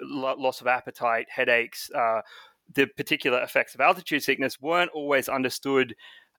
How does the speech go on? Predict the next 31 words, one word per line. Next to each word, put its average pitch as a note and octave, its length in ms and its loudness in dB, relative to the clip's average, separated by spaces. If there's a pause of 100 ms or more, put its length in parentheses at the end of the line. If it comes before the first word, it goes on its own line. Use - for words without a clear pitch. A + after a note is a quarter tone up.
(100)
as B2+ 640 -2
a B2 200 4
kind B2 180 0
of G#2 60 -6
discrete B2+ 460 -2
medical A#2 420 0
phenomenon. A2 560 -2
So B2+ 360 -2
they C3+ 120 4
weren't D3+ 180 2
always D3 220 0
separated A#2 540 0
out A#2 280 0
from A#2+ 160 -4
the B2 160 -6
other B2+ 240 6
ways A#2+ 360 -2
that C#3 80 -12
you B2+ 80 -6
might A2+ 200 0
suffer A#2+ 360 0
climbing A#2+ 320 -4
a A2+ 40 -12
mountain. A2+ 460 -4
So A#2+ 180 -2
from A2+ 200 -10
fatigue, A#2 680 -4 (340)
from A#2+ 220 0
cold, A2 500 0
for - 220 0
example. A2 580 -4